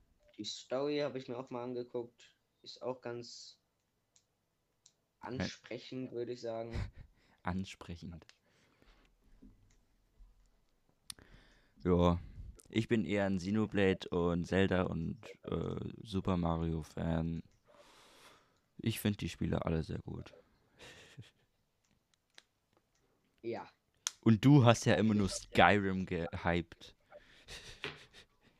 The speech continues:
Speaker 1: Wieso?
Speaker 2: Ja, damals. Immer nur Skyrim, Skyrim, Skyrim.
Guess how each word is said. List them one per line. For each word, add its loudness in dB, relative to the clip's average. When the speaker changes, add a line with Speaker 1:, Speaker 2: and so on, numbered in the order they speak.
Speaker 1:
Wieso? -14
Speaker 2:
Ja, 2
damals. 0
Immer 4
nur 2
Skyrim, 0
Skyrim, -2
Skyrim. -2